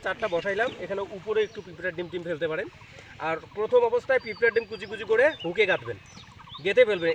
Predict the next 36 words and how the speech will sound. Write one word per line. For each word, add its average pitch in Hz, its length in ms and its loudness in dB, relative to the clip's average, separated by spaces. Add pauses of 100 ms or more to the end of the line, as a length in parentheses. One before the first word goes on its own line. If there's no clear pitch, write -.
এই 196 80 0
ধরনের 233 360 2
মানে 190 200 0
পিঁপড়ার 214 280 0
ডিম 247 180 -4
সর্বদাই 226 380 2
গাঁথবেন, 139 260 -2 (120)
কিছুক্ষণ 247 440 -2
গাঁথবেন। 139 240 -4 (100)
তারপরে 202 320 -2 (520)
অবশ্যই, 214 320 0
অবশ্যই 214 340 0 (420)
টোপ 202 240 0
একটু 202 180 -10
ন-, 156 120 -2
রুটি 190 220 -4 (100)
এবং 196 100 0 (120)
ডিম 202 120 0 (100)
নরম 170 260 2
করবেন, 104 220 -12 (500)
নরম 208 260 -2
করে 240 120 6 (140)
দুই 196 200 -4
কাটা 220 240 0
বা 226 140 0
এক - 120 -6
কাটায় 185 280 -2
অবশ্যই 151 300 -8
ফেলবেন। 107 220 -10 (640)
আর 175 100 2 (140)
একটা 233 200 -6
কথা 240 180 -4
মাথায় 233 220 -2
রাখবেন, 196 240 -4 (220)
সেটা 220 220 -2
হচ্ছে 233 160 -4